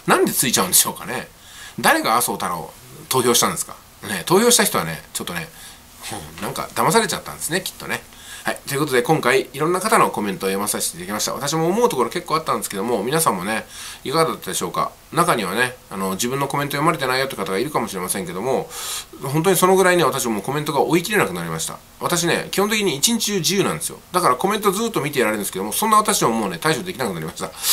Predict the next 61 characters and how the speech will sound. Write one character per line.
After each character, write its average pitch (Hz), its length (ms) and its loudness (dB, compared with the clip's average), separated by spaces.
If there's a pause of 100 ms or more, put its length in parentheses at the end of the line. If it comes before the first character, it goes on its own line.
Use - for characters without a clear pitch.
(320)
た 180 80 0
っ - 20 -8
た 233 80 2
一 240 60 4
人 208 160 2
で 117 60 6
や 101 40 6
っ 95 40 0
て 95 80 -6
ま 92 100 -2
す 85 120 -6
ん 87 60 -6
で、 95 380 -2 (160)
う 113 60 -6
ん、 101 80 -6
さ - 120 2
す - 80 0
が 139 80 0
に 135 80 -2
ね、 123 240 0 (500)
う 113 40 -6
ん、 104 200 -6
本 127 120 -2
当 135 120 6
あ 151 40 8
り 185 60 6
が 175 60 4
と 127 60 -2
う - 20 -4
ご - 0 -
ざ 117 80 0
い - 20 0
ま 117 60 -2
す。 - 80 -8
で 104 60 -2
も 95 100 -2
ね、 92 80 -6
コ 143 100 -4
メ 160 100 4
ン 160 60 2
ト 170 80 2
を 160 60 4
い 160 60 4
た 165 100 2
だ 170 100 2
け 175 80 0
る 165 80 -4
と 131 160 2
私 113 240 0
も 131 140 -2
ね、 110 80 0
あ 87 140 -4
の、 104 100 -4
励 139 160 0
み 147 80 4
に 104 40 0
な 82 60 -4
り 80 60 -6
ま 80 80 -6
す。 - 560 -8
で、 143 260 0